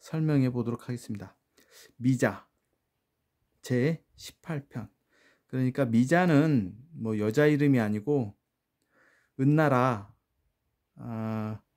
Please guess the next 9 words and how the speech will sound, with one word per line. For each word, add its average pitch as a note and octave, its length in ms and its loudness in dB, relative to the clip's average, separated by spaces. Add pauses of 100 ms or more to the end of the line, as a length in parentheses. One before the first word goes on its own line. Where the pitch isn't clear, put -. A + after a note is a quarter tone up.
(180)
마지막 C#3+ 580 0 (220)
황제 F#3 560 -4 (800)
주왕, C3+ 560 0 (340)
은주왕의 A#2+ 1600 -2 (920)
이복형입니다. C#3 1000 0 (520)
그러니까 B2 600 -2 (1200)
황족이죠. F3 800 0 (1300)
미자가 C#3+ 480 4
있고 A#2+ 640 0